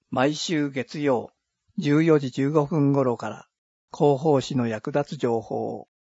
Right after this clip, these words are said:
ピックアップしてお届け中。ホームページからも聞けます。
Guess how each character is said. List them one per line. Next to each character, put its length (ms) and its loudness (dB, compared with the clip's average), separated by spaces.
ピ 80 -12
ッ 120 -14
ク 200 0
ア 40 2
ッ 40 0
プ 220 -6
し 100 -8
て 320 -10
お 100 -6
届 320 0
け 40 0
中。 380 -6
ホ 200 4
ー 20 6
ム 160 4
ペ 160 -2
ー 40 -4
ジ 120 -8
か 120 -8
ら 120 -4
も 200 -6
聞 160 -20
け 100 -2
ま 140 2
す。 140 -12